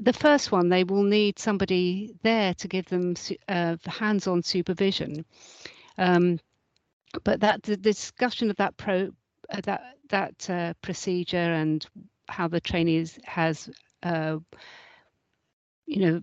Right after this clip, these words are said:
progressed it, or no, how, how the trainee has performed it and what they need to progress will be, uh,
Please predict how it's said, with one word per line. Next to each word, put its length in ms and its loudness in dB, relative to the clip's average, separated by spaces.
progressed 520 2
it, 120 -2
or 240 2
no, 220 6
how, 160 -2
how 180 -2
the 60 -6
trainee 280 0
has 100 -4
performed 580 -2
it 200 -4
and 120 -2
what 160 -4
they 140 2
need 240 0
to 120 -10
progress 680 -8
will 220 4
be, 500 2
uh, 60 -10